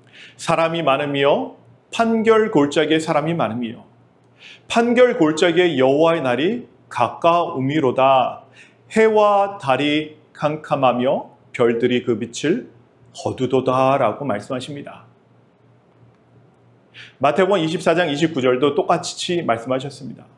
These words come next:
"해가 어두워지며 달이 빛을 내지 아니한다"라고 말씀하십니다. 누가복음에도 똑같이 기록하고 있습니다.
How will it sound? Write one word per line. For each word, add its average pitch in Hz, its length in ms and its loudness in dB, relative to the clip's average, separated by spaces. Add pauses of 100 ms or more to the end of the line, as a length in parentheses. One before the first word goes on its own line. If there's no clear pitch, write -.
(440)
"해가 185 380 4
어두워지며 139 1200 2
달이 127 300 -2
빛을 156 600 -2
내지 110 400 -2
아니한다"라고 120 1500 -2
말씀하십니다. 117 800 -8 (2000)
누가복음에도 175 760 2
똑같이 180 340 0
기록하고 143 400 0
있습니다. 113 540 -10